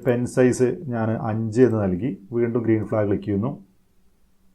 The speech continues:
അപ്പോൾ നമുക്ക് വ്യത്യസ്ത രൂപത്തിലുള്ള,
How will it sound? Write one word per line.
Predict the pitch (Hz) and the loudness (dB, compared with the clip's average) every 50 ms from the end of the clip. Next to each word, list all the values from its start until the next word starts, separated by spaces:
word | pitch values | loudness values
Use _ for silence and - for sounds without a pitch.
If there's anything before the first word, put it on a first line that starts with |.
| _ _ _ _ _ _ _ _ _ _ _ _ _ _ _ _ _ _ _ _ _ _ _ 1077 _ _ _ _ _ 196 190 _ _ _ 1077 1077 _ _ _ _ _ _ _ _ _ _ 1077 1077 784 508 _ _ _ _ _ _ _ _ _ _ _ - - - - - | _ _ _ _ _ _ _ _ _ _ _ _ _ _ _ _ _ _ _ _ _ _ _ _ _ _ _ _ _ _ _ _ _ _ _ _ _ _ _ _ _ _ _ _ _ _ _ _ _ _ _ _ _ _ _ _ _ _ _ _ _ -20 -20 -14 -8 -2
അപ്പോൾ | 123 123 123 123 | 0 2 2 2
നമുക്ക് | 120 113 - 151 143 135 | 2 0 -2 -4 -4 -6
വ്യത്യസ്ത | 160 - - 135 117 - - - 143 - - 151 120 | -6 -2 0 -2 -2 0 0 0 0 0 0 0 0
രൂപത്തിലുള്ള, | 117 117 113 120 127 - - 139 120 113 107 107 | 2 2 4 4 2 2 2 2 4 4 4 4